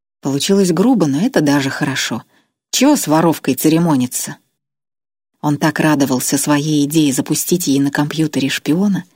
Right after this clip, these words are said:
представлял, как она танцует, как раздевается, может, даже ласкает себя. При одной мысли об этом пересыхало во рту.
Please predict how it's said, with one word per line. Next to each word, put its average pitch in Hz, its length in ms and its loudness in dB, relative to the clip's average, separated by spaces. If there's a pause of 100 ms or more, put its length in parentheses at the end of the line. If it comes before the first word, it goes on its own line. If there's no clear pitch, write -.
(340)
представлял, 156 580 0
как - 220 -4
она 139 160 0
танцует, 139 680 -2
как - 180 -8
раздевается, 143 920 -2 (520)
может, 196 260 0
даже 147 280 0
ласкает 135 600 -4
себя. 147 360 -4 (560)
При 165 120 0
одной 156 280 2
мысли 170 320 0
об 139 160 0
этом 180 220 0
пересыхало 147 600 -2
во 143 140 -2
рту. - 300 -8